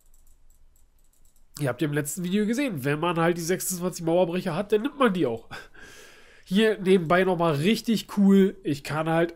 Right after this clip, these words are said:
achtzig Troops pro Kaserne produzieren.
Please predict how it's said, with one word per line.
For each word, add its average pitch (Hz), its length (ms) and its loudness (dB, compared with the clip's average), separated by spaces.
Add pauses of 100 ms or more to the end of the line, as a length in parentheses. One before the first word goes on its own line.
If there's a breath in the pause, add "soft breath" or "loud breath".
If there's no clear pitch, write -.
achtzig 165 520 -2
Troops 165 380 -6
pro - 220 -8
Kaserne 143 440 0
produzieren. 156 720 -4